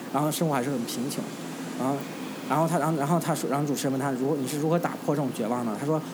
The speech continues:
，“我们穷人只有一条路，死磕自己嘛。”他就问，“什么是死磕呢？”他就说，“年轻人做最好的自己，任何一件事，想法，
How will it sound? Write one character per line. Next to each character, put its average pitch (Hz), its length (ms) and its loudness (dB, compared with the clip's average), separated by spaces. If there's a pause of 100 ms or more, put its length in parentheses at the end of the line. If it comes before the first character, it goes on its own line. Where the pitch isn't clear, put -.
，“我 131 80 0
们 135 140 2
穷 147 180 0
人 151 140 4
只 165 100 0
有 135 60 4
一 143 80 2
条 120 180 -2
路， 120 180 0
死 - 220 -2
磕 160 180 2
自 165 160 -2
己 147 120 -2 (100)
嘛。” - 80 -6 (160)
他 151 80 2
就 160 80 4
问 151 180 2 (220)
，“什 - 160 -2
么 135 80 0
是 147 100 0
死 170 220 0 (100)
磕 147 140 0
呢？” 135 180 0
他 151 100 -2
就 151 100 2
说 160 200 2 (380)
，“年 143 180 2
轻 202 160 2
人 170 160 4
做 180 160 4
最 190 220 6
好 165 180 0
的 - 80 -2
自 131 220 2
己， 104 220 -2 (420)
任 208 220 6
何 156 160 2
一 143 80 4
件 143 280 4
事， 139 320 2 (320)
想 156 360 2
法， 104 280 0